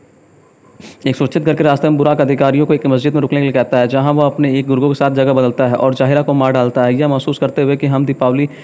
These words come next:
पर नहीं बल्कि दशहरे पर होगा धमाका, अ, करण अकेले जारी रखने का फैसला करता है, लेकिन उसकी टीम में शामिल हो जाता है। अबीर की गोली के माध्यम से सुरक्षित घर का पता लगाया जाता है और भावना को मल्लिका को द्वारा हमला किया जाता है, जबकि करण बुराक का प-, पर कब्जा करने के लिए निकल जाता है।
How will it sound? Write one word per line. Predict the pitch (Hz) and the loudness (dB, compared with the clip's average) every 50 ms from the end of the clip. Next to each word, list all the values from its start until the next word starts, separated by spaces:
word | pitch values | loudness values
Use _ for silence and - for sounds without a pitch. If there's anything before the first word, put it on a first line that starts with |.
| - - - - | -20 -16 -6 -2
पर | 139 131 | 0 0
नहीं | 127 135 143 | 2 2 2
बल्कि | 147 139 131 131 135 | 2 2 0 0 0
दशहरे | 143 131 - 139 127 135 | -2 0 0 2 0 0
पर | 131 135 135 | 2 0 0
होगा | 123 120 117 123 120 113 135 - - - | 0 2 0 0 -2 -2 -4 -10 -16 -12
धमाका, | - 135 131 120 127 120 117 117 117 117 | -6 -4 -2 -2 0 0 0 0 -2 -2
अ, | 113 113 - - - - - - - - - - - - - 123 120 117 117 117 117 117 117 110 | -4 -4 -8 -16 -20 -20 -20 -20 -20 -20 -20 -20 -20 -16 -6 -2 0 0 2 2 2 0 0 0
करण | - 135 135 139 147 | 0 0 2 2 2
अकेले | 147 131 135 - 131 131 139 | 0 0 -2 0 0 0 0
जारी | 135 135 127 139 | 2 2 0 2
रखने | 139 135 - 143 139 | 0 -2 -2 -2 -2
का | 135 143 | -2 -2
फैसला | 135 131 127 123 135 | -2 -2 -2 0 0
करता | 131 131 131 127 - 147 | 0 0 0 0 0 0
है, | 143 143 | 2 2
लेकिन | 139 131 135 139 | 0 0 -2 -2
उसकी | 131 123 - 127 | -4 -2 -4 -4
टीम | - 139 139 | -2 0 0
में | 139 139 | 0 -2
शामिल | 131 139 131 135 | 0 0 0 0
हो | 131 | 0
जाता | 127 135 127 - 143 | 0 0 0 0 0
है। | 135 120 | 0 0
अबीर | - 127 127 135 139 | 0 0 0 0 0
की | 147 135 | 0 2
गोली | 131 135 131 139 | 2 2 0 0
के | 135 - 143 | 0 0 0
माध्यम | 135 131 127 120 143 143 147 | 0 0 0 0 0 -2 -2
से | 143 - | -2 -4
सुरक्षित | 135 143 131 127 123 - - 139 | -4 -2 -2 -2 -2 -4 -6 -6
घर | 135 135 131 | -4 -4 -2
का | 131 147 135 | 0 0 0
पता | 131 131 - 131 | 0 0 0 0
लगाया | 127 127 127 131 | 2 2 2 0
जाता | 135 131 131 143 | 0 0 0 0
है | 139 143 143 | 0 0 0
और | - - 127 | 0 0 0
भावना | 123 131 127 123 131 139 139 | 0 0 0 0 0 0 -2
को | - 143 | -2 -2
मल्लिका | 139 127 127 123 135 | 0 0 0 0 -2
को | 131 135 | -2 0
द्वारा | 131 127 127 127 139 139 | 0 0 0 0 0 0
हमला | 127 123 131 127 | 0 0 -2 -2
किया | - 127 | -2 -2
जाता | 120 147 - - 123 | -4 -4 -2 -2 -2
है, | 120 | -2
जबकि | 123 127 127 - 147 131 | 0 -2 -4 -4 -6 -2
करण | 143 139 131 139 143 | -2 0 0 0 0
बुराक | 135 135 135 131 131 | 0 0 0 0 0
का | - 139 | -2 -4
प-, | 139 - - 147 - | -4 -4 -10 -6 -4
पर | 143 139 | -4 -2
कब्जा | 135 131 127 131 143 | -2 -2 -2 -2 -2
करने | 139 - 131 131 131 131 | -2 -2 -2 -2 -2 -2
के | 131 131 | -2 -2
लिए | 131 143 | -2 -2
निकल | 135 123 127 123 | -2 0 0 0
जाता | 123 117 113 - 123 | 0 -2 -2 -2 -4
है। | 117 117 | -6 -6